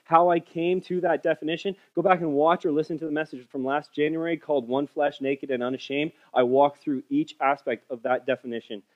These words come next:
and what it actually means. But within marriage, both man and woman have a unique role that is a reflection of Jesus and his church. The man's role is a reflection of Jesus, and the woman's role is a reflection of the church. And these roles are extensions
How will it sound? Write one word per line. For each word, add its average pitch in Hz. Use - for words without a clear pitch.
and 117
what 120
it 117
actually 110
means. 104
But 160
within 214
marriage, 180
both 185
man 180
and 170
woman 170
have 190
a 196
unique 175
role 143
that 170
is 160
a 165
reflection 185
of 135
Jesus 190
and 170
his 156
church. -
The 151
man's 190
role 151
is 160
a 175
reflection 175
of 208
Jesus, 151
and 165
the 165
woman's 185
role 156
is 180
a 208
reflection 165
of 143
the 160
church. -
And 170
these 214
roles 214
are 185
extensions 196